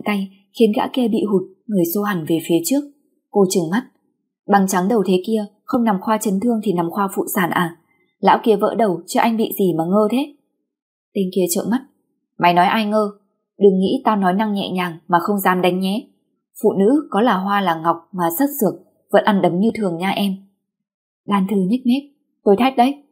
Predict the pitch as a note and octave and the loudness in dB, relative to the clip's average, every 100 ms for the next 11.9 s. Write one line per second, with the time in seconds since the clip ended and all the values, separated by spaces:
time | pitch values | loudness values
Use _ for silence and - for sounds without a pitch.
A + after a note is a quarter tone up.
0 | - F#3+ G3 A#3 A#3 _ _ G#3 A3 F3+ | -4 0 2 0 -4 _ _ -2 2 2
1 | E3 E3 F#3+ F#3 - - F#3+ F3+ C#4 G#3 | 2 2 2 0 -6 -4 -2 0 -2 2
2 | G3 G#3 A#3 A3 - - _ _ _ _ | 4 2 -2 -2 -2 -6 _ _ _ _
3 | _ _ _ - G3+ F3 G3+ G#3 G3+ G3 | _ _ _ -2 0 2 0 0 -2 2
4 | F3+ F#3+ G3 G3 E3 - _ _ - B3 | 2 0 -2 -4 -6 -10 _ _ 0 2
5 | G#3+ G3 - - C#4 C4 G3 G#3 G3+ A3+ | 2 0 -2 -2 -2 -2 -4 -2 -2 -2
6 | G#3 - _ _ _ - G#3 F#3+ F#3+ F3+ | -4 -8 _ _ _ -6 -2 -2 0 0
7 | E3+ E3+ F#3+ A3+ E3 E3 F#3+ F#3+ - E3+ | 0 -2 -2 -4 -4 -4 -6 -6 -6 -2
8 | E3 - - F3 E3+ G#3+ G3+ G3+ F#3+ - | -2 -4 -4 -4 -2 0 0 -2 -4 -10
9 | _ _ _ _ _ _ - F#3 F3+ B3 | _ _ _ _ _ _ 2 4 6 4
10 | F#3+ F3+ F#3 F3 F#3 A#3 F#3+ F#3 - - | 4 2 4 4 4 2 2 2 0 -8
11 | F3 D#3 - A3 F3 F3 A3 F3 | -4 -2 0 0 0 0 0 -2